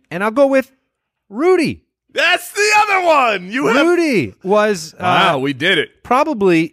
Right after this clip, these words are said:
Speaker 1: uh, it's gotta be
Speaker 3: It's not on my
Speaker 1: known
Speaker 3: list.
Speaker 1: as one of the most inspirational movies of all time.
Speaker 3: Right.
Speaker 1: And a sports classic, and I loved it, and it
Speaker 2: Uh,
Speaker 1: was a great movie.
Speaker 2: Look, all three of those came to my mind because I know they're, like, big hits.
Speaker 1: Plus, Samwise Gamgee was in it.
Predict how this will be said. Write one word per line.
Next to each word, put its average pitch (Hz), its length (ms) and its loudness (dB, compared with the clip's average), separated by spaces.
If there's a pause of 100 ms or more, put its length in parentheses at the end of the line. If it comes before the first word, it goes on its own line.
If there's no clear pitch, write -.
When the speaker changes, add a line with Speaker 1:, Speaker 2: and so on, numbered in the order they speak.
(100)
Speaker 1:
uh, 151 40 -12
it's 165 480 -10
gotta 240 260 0
be 151 460 -2
Speaker 3:
It's - 120 -20
not 123 160 -2
on 131 120 0
my 135 80 0
Speaker 1:
known 165 240 4
Speaker 3:
list. 165 40 2
Speaker 1:
as 139 160 -4
one 151 140 -2
of 135 160 -4
the 139 160 -2
most 139 500 0
inspirational 139 840 -2
movies 139 340 -4
of 147 80 -4
all 151 120 2
time. 185 300 -6 (100)
Speaker 3:
Right. 110 280 -4 (220)
Speaker 1:
And 143 160 -2
a 139 40 -2
sports 160 340 0
classic, 165 520 0
and 156 180 -2
I 175 80 0
loved 208 300 0
it, 101 140 -2
and 143 100 -6
it 139 40 0
Speaker 2:
Uh, 165 40 0
Speaker 1:
was 156 120 -4
a 170 60 -4
great 190 220 0
movie. 104 360 -4
Speaker 2:
Look, 147 320 0
all 151 200 2
three 165 240 0
of 156 40 0
those 143 220 0
came 151 280 -4
to 139 80 -12
my 131 120 -2
mind 135 260 0
because 117 160 -8
I 123 80 -2
know 123 160 -2
they're, 123 140 0
like, 104 340 -4
big 120 300 -2
hits. - 720 -6
Speaker 1:
Plus, 190 260 0
Samwise 175 440 0
Gamgee 143 400 -2
was 95 180 -4
in 82 80 -8
it. - 100 -18